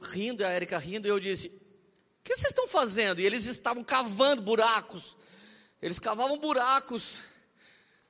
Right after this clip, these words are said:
no chão da, da, da praia. Eu falava: "O que vocês estão fazendo? Vocês estão em Noronha, não estão felizes?"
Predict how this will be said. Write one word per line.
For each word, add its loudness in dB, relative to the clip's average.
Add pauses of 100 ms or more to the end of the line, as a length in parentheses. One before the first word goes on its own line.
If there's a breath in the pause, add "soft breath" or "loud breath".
(120)
no -4
chão 0
da, 0
da, -2
da -2
praia. 0 (960 soft breath)
Eu 4
falava: 4
"O -2
que 0
vocês 0
estão 0
fazendo? 0
Vocês -4
estão -2
em 0
Noronha, 4
não -2
estão -4
felizes?" -2